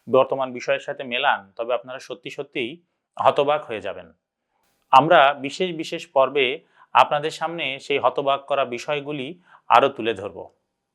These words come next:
সুন্দরকাণ্ড নবম সর্গ পঞ্চম শ্লোক।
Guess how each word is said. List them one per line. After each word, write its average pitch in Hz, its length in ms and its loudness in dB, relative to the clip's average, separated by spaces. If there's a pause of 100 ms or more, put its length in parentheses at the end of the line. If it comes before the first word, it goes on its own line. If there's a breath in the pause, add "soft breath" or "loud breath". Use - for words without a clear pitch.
(640)
সুন্দরকাণ্ড 185 640 4
নবম 156 440 0
সর্গ 151 480 -4 (200)
পঞ্চম 156 340 0
শ্লোক। - 380 -12